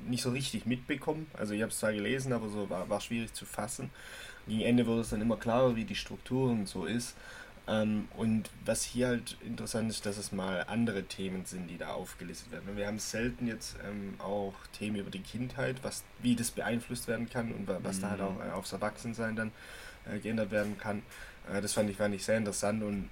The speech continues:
Speaker 1: und die Struktur war ja danach auch so, dass wirklich so Beispiele genannt wurden, also auch Personen und Geschichten. Dadurch fand ich auch so ein bisschen wie ein Roman manchmal. Also kam so
Speaker 2: Ja,
Speaker 1: vor wie eine
Speaker 2: ja.
Speaker 1: Geschichte und das war dann recht leicht.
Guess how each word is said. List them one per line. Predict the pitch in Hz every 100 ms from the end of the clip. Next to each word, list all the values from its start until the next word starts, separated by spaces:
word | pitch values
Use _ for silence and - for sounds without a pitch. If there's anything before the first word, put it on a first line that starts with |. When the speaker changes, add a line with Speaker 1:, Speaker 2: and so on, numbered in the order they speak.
| -
Speaker 1:
und | 104
die | 101
Struktur | - 101 - 123
war | 113 104
ja | 101
danach | 101 101 98
auch | 98
so, | 92 113 113
dass | 101 -
wirklich | 104 - 101 92 -
so | - 95
Beispiele | 98 107 127 - - 127 123 120
genannt | 120 113 113 120 131
wurden, | 123
also | 101 90
auch | 87
Personen | - 95 - 113 123
und | 123 104
Geschichten. | - - 131 135 175 175 -
Dadurch | 117 113
fand | 117 110
ich | 110
auch | 107 107
so | 110
ein |
bisschen | 120 117 107
wie | 104
ein |
Roman | 104 104 104 120
manchmal. | 131 131 135 135 110
Also | 107
kam | 117 113
so |
Speaker 2:
Ja, | 104
Speaker 1:
vor | 101
wie | 107
eine | 98
Speaker 2:
ja. |
Speaker 1:
Geschichte | 101 92 95 131
und | 120 113
das | -
war | 107 95
dann | 110 110
recht | 104 - 113
leicht. | 123 131